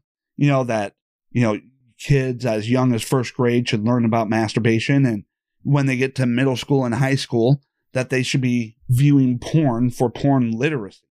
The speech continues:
that that is a good idea. No one's gonna go out there. What makes you think that's a good idea? I mean, seriously, have you looked at, I'm sure most of us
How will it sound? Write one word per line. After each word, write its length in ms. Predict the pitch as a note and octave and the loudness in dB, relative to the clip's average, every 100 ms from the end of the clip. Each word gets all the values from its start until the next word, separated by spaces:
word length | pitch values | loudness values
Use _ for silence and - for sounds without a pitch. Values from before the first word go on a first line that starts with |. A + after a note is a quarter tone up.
| _ - | _ -6
that 120 | A#2+ | 0
that 220 | D#3 A#3+ | 0 2
is 160 | E3+ B2 | 0 0
a 40 | |
good 200 | A2 G#2 | -2 -2
idea. 480 | F2+ F2 E2+ D#2 C#3 - _ _ - | -2 -2 -2 0 0 -2 _ _ -4
No 180 | C#3+ A3+ | 0 2
one's 300 | D4 C4 A3 | 0 0 -2
gonna 300 | A3+ G#3+ F#3 | -2 -4 -6
go 200 | D3 F#3 | -2 0
out 140 | F#3 | 2
there. 140 | F3+ E3+ | 0 -2
What 460 | E3+ D#3 G3 B3+ | -2 0 -2 -2
makes 220 | A3+ A3 | -4 -2
you 60 | G#3+ | 0
think 180 | G#3+ F#3+ | 0 0
that's 160 | F3+ | -2
a 40 | D#3 | 0
good 100 | E3 | 0
idea? 260 | D3 C#3+ | 2 0
I 40 | C3+ | 0
mean, 160 | D#3 - _ _ | -2 -4 _ _
seriously, 400 | - C4+ D3+ - _ _ _ | 0 0 0 -6 _ _ _
have 220 | - C#3+ | -4 0
you 140 | G#3+ D4+ | 2 2
looked 280 | G#3+ - | 2 -2
at, 140 | A#2 - _ _ _ | -6 -12 _ _ _
I'm 140 | - F3+ | -2 0
sure 180 | A3+ G#3 | 0 0
most 260 | E3+ D#3 | 0 0
of 120 | D#3+ | 0
us 240 | C#3 C#3+ | 0 -2